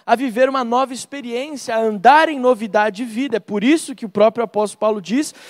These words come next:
"Aqueles, para aquele que está em Cristo, vive no Espírito, as coisas velhas já passaram e eis que tudo se fez novo."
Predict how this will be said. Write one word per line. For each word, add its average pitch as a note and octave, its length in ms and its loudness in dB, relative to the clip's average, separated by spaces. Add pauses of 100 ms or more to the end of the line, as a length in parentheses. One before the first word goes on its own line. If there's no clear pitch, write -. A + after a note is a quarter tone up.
(140)
"Aqueles, C4 540 0
para A3 200 2
aquele C4+ 280 -4
que - 80 -6
está A3+ 300 2
em G#3+ 80 -2
Cristo, F#3+ 480 -6
vive A3+ 440 -4
no D4 80 -10
Espírito, A#3+ 600 -6 (1080)
as - 240 2
coisas B3 400 4
velhas A3+ 280 2
já G#3+ 100 2
passaram A#3 640 0
e G#3+ 80 -2
eis A#3 160 -2
que G3 140 -12
tudo A#3 260 -10
se G3 140 -12
fez D#4 560 2 (320)
novo." D#4+ 640 4